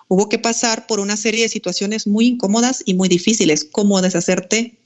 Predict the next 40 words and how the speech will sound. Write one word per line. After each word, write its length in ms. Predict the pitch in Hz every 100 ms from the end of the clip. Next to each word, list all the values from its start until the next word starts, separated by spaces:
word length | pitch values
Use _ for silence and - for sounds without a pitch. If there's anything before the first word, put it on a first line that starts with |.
| _
deshacerte 580 | 170 175 165 175 175 185
es 80 | 190
una 100 | 190
mala 220 | 185 185
palabra, 340 | 185 175 180 180
pero 200 | 170 170
es 100 | 175
la 120 | 175
verdad, 320 | 170 175 185 - - - - -
de 240 | - 196 208
un 140 | 196
entorno 560 | 214 226 220 202 208 214
que 200 | 226 214
no 220 | 202 185
te 80 | 170
conviene. 500 | 165 175 190 175 - _ _ _ _ _ _ _ _ _ _ _ _ _ _ _
Y 160 | - 190
son 180 | 175 170
personas 340 | 185 208 208
a 20 |
las 140 | 196 196
que 100 | 170
yo 120 | 175
quiero 200 | 196 220
mucho 580 | 277 302 302 285 285 277
y 140 | 233
entornos 380 | 190 190 196 190
a 40 |
los 120 | 185
que 80 | 185
yo 80 | 175
quiero 160 | 196 208
mucho 580 | 240 294 285 277 269
y 160 | 262 202
todo, 320 | 202 196 202
que 220 | 202 175
todo 260 | 175 180 190
muy 160 | 208 220
bien, 460 | 277 285 302 302 - _ _ _
pero, 640 | - 240 262 285 311 -